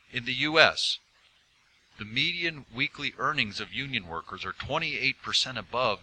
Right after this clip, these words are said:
non-union workers in the same jobs. Ninety-two percent of union workers have health insurance compared to sixty-eight percent of non-union.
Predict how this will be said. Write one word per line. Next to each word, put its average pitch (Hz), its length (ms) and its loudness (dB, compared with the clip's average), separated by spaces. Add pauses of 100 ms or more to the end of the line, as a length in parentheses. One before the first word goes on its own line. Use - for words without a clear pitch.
non-union 120 600 -2
workers 107 420 -4
in 95 80 -10
the 92 100 -4
same 113 280 -2
jobs. 101 640 -4 (1200)
Ninety-two 160 480 0
percent 135 360 2
of 113 140 -4
union 131 320 -8
workers 117 360 -6
have 110 180 0
health 113 300 -2
insurance - 540 -4
compared 107 500 -4
to 98 80 -4
sixty-eight 107 580 -2
percent 92 300 -6
of 90 140 -8
non-union. 92 540 -10